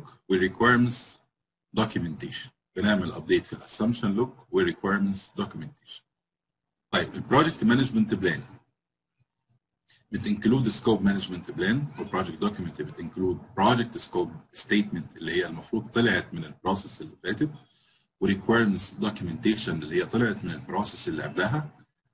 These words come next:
واي اف واو بي اي، اي اف وايه واو بي اي. طيب، احنا هنستخدم ايه مع الانبوتس دي عشان نطلع الاوتبوتس دي؟ هنستخدم الاكسبرت جادجمنت والديكومبوزيشن. ديكومبوزيشن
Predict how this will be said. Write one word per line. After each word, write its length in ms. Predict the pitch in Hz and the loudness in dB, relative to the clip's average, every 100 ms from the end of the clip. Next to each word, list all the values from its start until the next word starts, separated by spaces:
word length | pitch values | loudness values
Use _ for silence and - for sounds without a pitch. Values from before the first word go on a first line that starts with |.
| _ | _
واي 460 | 87 117 123 98 107 | 4 6 6 4 2
اف 340 | 147 - - | 0 -4 -8
واو 280 | 90 90 123 | 0 4 6
بي 160 | 104 87 | 6 2
اي، 140 | - - - _ _ 113 | -2 -14 -20 _ _ 2
اي 320 | 107 87 98 | 2 2 -2
اف 180 | 110 - | -4 -2
وايه 340 | 82 104 110 - - - | 2 4 4 2 -12 -2
واو 160 | 113 113 | 4 4
بي 100 | 90 | 4
اي. 140 | - - _ _ _ _ - _ - | 0 -14 _ _ _ _ -20 _ -6
طيب، 220 | 87 80 - _ _ _ _ - | -4 -4 -10 _ _ _ _ 0
احنا 280 | 123 143 127 | 4 6 8
هنستخدم 580 | 120 - 147 151 139 113 | 6 6 6 6 8 6
ايه 360 | 117 160 165 127 - | 6 4 4 0 -2
مع 320 | 92 117 120 | 4 6 6
الانبوتس 560 | 98 120 147 123 - 104 | 4 4 6 4 2 0
دي 260 | 117 165 - 90 | 0 -2 -4 -2
عشان 300 | 90 123 127 | 0 2 2
نطلع 440 | - 123 123 104 | 4 4 4 2
الاوتبوتس 600 | 95 101 104 - - - | 0 -2 -2 -4 -8 -4
دي؟ 180 | 92 98 - _ _ _ - | -2 -4 -6 _ _ _ -2
هنستخدم 580 | 98 95 117 90 - 76 | 0 2 2 0 -2 -10
الاكسبرت 540 | - 120 - 113 143 | -6 -4 -2 0 0
جادجمنت 680 | 120 139 127 131 135 131 - - | 4 4 4 4 4 2 -8 -2
والديكومبوزيشن. 920 | 90 80 113 - 98 - - - - _ _ | -2 4 2 4 2 2 0 -4 -4 _ _
ديكومبوزيشن 760 | 107 104 104 95 110 123 160 | -2 2 4 4 4 4 2